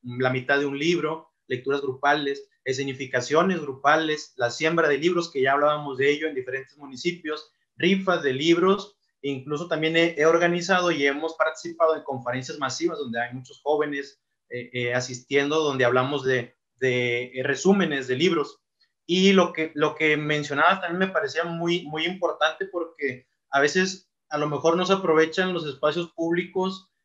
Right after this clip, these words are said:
eh, porque no, a lo mejor no hay eventos o a veces no hay gente en esa plaza. La plaza está bonita, pero a lo mejor no hay gente, pero estos espacios,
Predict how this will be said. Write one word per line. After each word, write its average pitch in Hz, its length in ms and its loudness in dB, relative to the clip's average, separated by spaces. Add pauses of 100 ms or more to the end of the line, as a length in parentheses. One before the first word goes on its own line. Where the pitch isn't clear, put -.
(120)
eh, 135 280 -2
porque 139 300 -4
no, 151 200 4
a 170 80 8
lo 170 100 4
mejor 165 260 0
no 180 80 2
hay 175 140 4
eventos 170 500 4
o 147 60 4
a 139 40 2
veces 151 260 -2
no 160 100 0
hay 160 180 -2
gente 175 300 -4
en 160 80 -10
esa 170 240 -6
plaza. 160 260 2
La 160 140 0
plaza 160 180 -2
está 170 160 0
bonita, 170 380 -2
pero 131 400 -4 (260)
a 143 60 -8
lo 147 60 -2
mejor 160 240 4
no 180 60 4
hay 175 100 4
gente, 190 240 0
pero 143 380 2 (240)
estos 170 260 2
espacios, 190 720 4